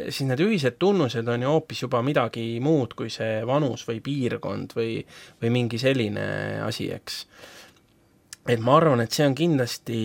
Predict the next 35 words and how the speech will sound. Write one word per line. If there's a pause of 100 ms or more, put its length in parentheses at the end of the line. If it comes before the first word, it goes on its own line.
(280)
kindlasti (100)
hästi (260)
oluline
mõelda (720)
oluliselt
nagu (180)
laiemalt (320)
ühelt
poolt (320)
ja
teiselt
poolt
jälle
siis
oluliselt
nii-öelda
kitsamalt (400)
ehk
sihitumalt,
on
ju. (760)
Aga
nüüd,
mis
on
nagu (100)
Eesti
probleem,
millesse
mina (480)
olen
ka
pidevalt
nagu
takerdunud,